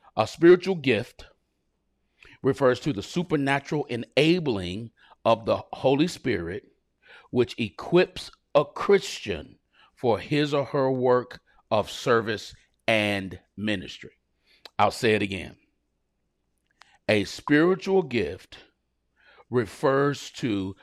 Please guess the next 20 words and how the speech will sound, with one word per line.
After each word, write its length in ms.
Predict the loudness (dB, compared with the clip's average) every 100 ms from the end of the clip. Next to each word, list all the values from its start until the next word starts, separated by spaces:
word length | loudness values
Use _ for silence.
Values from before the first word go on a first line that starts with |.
| _ _ _ _
a 100 | -10
supernatural 1080 | -10 -4 -2 0 -2 0 2 0 -2 -6 -6
enabling 840 | -8 -14 0 2 4 2 -2 -2
of 160 | -4 -6
the 80 | -6
Holy 360 | -2 0 0
Spirit, 600 | -2 -6 -6 -6 -6 -14 -20 _ _ -20 -20 _ _ _ _ _ _
which 340 | -2 0 0 -2
equips 800 | -6 -6 -8 2 4 4 0 -6 -4
a 100 | -4
Christian 640 | -2 -2 -2 -8 -12 -14 -16 _ _ _ _ _ _
for 180 | -4 -4
his 300 | -2 -2 -2
or 80 | -4
her 260 | -2 -2
work 420 | 0 -2 -4 -8 -10
of 120 | -10
service 640 | -6 -4 -4 -6 -16 -18 -20 _ _ -4
and 200 | -4 -2
ministry. 460 | -8 -10 -16 -20